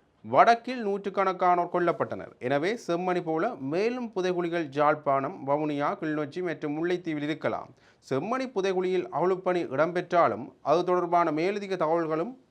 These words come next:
உண்மைகளும் மக்களை புதைத்ததைப் போல அரசாங்கத்தால் புதைக்கப்படலாம். நாளை தொடக்கம் ஐந்து வயதுடைய சிறார்களின் எலும்புக்கூடுகள் கூட மீட்கப்பட்டுள்ளன. இலங்கையில் தமிழ் மக்களை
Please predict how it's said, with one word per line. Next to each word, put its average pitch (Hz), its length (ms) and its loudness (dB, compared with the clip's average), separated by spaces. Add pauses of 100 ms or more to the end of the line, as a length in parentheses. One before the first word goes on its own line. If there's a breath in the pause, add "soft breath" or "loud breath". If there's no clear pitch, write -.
உண்மைகளும் 185 680 -2
மக்களை 156 800 -2
புதைத்ததைப் 180 520 0
போல 165 300 2
அரசாங்கத்தால் 175 840 2
புதைக்கப்படலாம். 165 720 0 (720 soft breath)
நாளை 156 340 8
தொடக்கம் 185 520 2
ஐந்து 180 340 4
வயதுடைய 180 480 2
சிறார்களின் 170 540 4
எலும்புக்கூடுகள் 180 680 -2
கூட 170 400 0
மீட்கப்பட்டுள்ளன. 175 640 2 (520 soft breath)
இலங்கையில் 175 560 2
தமிழ் 180 220 4
மக்களை 180 460 0